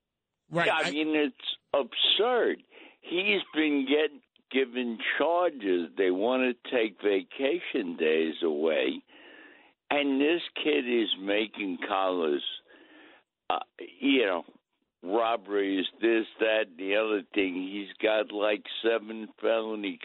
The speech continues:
Speaker 2: collars this week. And the department is telling him, "Well,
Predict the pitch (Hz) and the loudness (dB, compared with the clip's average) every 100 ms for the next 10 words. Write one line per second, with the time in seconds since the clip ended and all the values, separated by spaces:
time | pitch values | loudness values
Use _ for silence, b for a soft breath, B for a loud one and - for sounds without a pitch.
0 | - 95 92 90 92 82 - - 90 - | -4 0 0 0 0 0 -6 -2 0 0
1 | - 95 117 123 - - - _ B B | -2 -2 0 0 -4 -18 -20 _ B B
2 | B B B _ 127 123 117 113 - _ | B B B _ 0 0 0 -2 -10 _
3 | - _ _ B B B _ - 147 123 | -20 _ _ B B B _ 0 2 2
4 | - 120 - 139 165 160 127 117 107 104 | 2 0 0 -2 0 0 -2 -6 -4 -2
5 | 107 - 147 143 127 110 98 92 - B | -4 -4 0 2 2 2 0 -2 -10 B
6 | B B B _ 165 156 135 | B B B _ 2 2 2